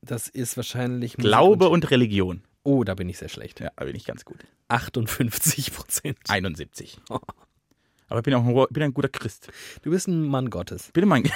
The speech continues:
Speaker 2: bin Jesus eigentlich,
Speaker 1: Top
Speaker 2: ja.
Speaker 1: vier, also Platz vier,
Speaker 2: Platz vier?
Speaker 1: Wunder der Technik.
Speaker 2: Macht und Geld. Wie jeder gute Christ <laughs> kommt eins über dem Glaube, kommt das Geld.
Speaker 1: Mm, ja, das ist bei mir zwei drunter, also Platz sechs.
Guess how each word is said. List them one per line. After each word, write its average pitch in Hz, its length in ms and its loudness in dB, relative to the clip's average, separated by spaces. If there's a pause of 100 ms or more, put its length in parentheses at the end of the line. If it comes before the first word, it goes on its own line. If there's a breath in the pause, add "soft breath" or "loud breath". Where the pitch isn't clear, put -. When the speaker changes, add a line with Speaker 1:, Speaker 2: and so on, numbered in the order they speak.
Speaker 2:
bin 156 180 2
Jesus 127 240 2
eigentlich, - 260 -8
Speaker 1:
Top - 120 0
Speaker 2:
ja. 127 120 6
Speaker 1:
vier, 151 680 -2
also 113 260 0
Platz - 300 -4
vier, 160 300 0
Speaker 2:
Platz 107 220 0
vier? 107 260 0
Speaker 1:
Wunder 202 360 6
der 156 140 0
Technik. - 500 -10 (200)
Speaker 2:
Macht 113 480 -2
und 131 240 0
Geld. 90 340 0 (880)
Wie 127 80 0
jeder 151 200 2
gute 139 160 -2
Christ - 400 -4
<laughs> - 20 -16
kommt 127 280 2
eins 240 140 4
über 202 140 8
dem 175 60 2
Glaube, 131 280 6
kommt 120 160 2
das 107 120 0
Geld. 98 360 -2
Speaker 1:
Mm, 101 280 -6
ja, 98 180 -4
das 156 120 -10
ist 139 80 -14
bei 135 100 -8
mir 131 340 -6 (420)
zwei 107 280 -8
drunter, 90 320 -12
also 87 160 -14 (140)
Platz - 260 -16
sechs. - 160 -20